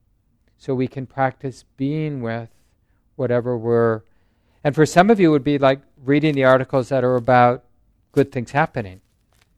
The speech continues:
because that doesn't fit your belief, you know, so then, then learn how to be with that. Or, uh, for me, a lot of it is, like, um, around racial injustice,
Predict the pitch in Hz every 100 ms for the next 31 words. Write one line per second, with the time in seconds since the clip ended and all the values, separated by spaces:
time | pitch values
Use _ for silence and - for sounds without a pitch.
0 | _ _ _ _ _ 131 131 131 135 160
1 | 143 120 _ - 165 139 127 120 120 127
2 | 127 95 _ _ _ _ _ _ _ _
3 | _ 123 107 107 120 - 117 123 123 131
4 | 131 117 131 127 135 120 120 180 180 -
5 | 95 _ _ _ _ _ 135 135 127 120
6 | - _ _ _ _ _ 127 120 117 -
7 | 135 127 139 139 127 127 139 151 131 127
8 | 123 113 - 113 113 - _ _ _ _
9 | _ _ - 117 117 131 131 127 123 117
10 | 117 139 135 151 131 123 120 123 120 -
11 | 175 180 - -